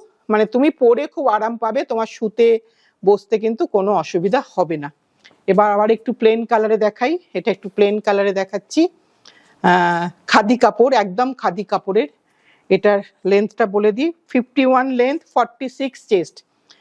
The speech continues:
আজরকের প্যাচ দেওয়া হয়েছে প্লেন কাপড়ে। এটা কিন্তু ধোয়ার পরে আরেকটু কাপড়টা থিক হবে, যতটা, মা, সামনে আছে ধোয়ার পরে একটু থিক হবে আর একটু শ্রিঙ্কেজ হবে।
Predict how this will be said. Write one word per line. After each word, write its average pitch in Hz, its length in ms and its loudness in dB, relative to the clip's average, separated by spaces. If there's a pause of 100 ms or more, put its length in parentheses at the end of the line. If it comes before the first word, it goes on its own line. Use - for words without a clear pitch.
(220)
আজরকের 220 540 2
প্যাচ 220 360 0
দেওয়া 208 260 2
হয়েছে 226 380 -2 (200)
প্লেন 254 280 2
কাপড়ে। 165 420 -6 (960)
এটা 208 180 4
কিন্তু 269 240 4
ধোয়ার 220 300 2
পরে 277 260 0
আরেকটু 294 480 0 (300)
কাপড়টা 226 380 -4 (100)
থিক 330 260 0
হবে, 160 260 -6 (560)
যতটা, 226 560 2 (200)
মা, 196 460 0
সামনে 214 400 0
আছে 220 220 -2
ধোয়ার 190 280 0
পরে 220 240 0
একটু 226 240 -4
থিক 247 320 -4
হবে 285 160 4
আর 247 100 -2
একটু 214 320 -4
শ্রিঙ্কেজ 196 540 -4
হবে। 170 140 -4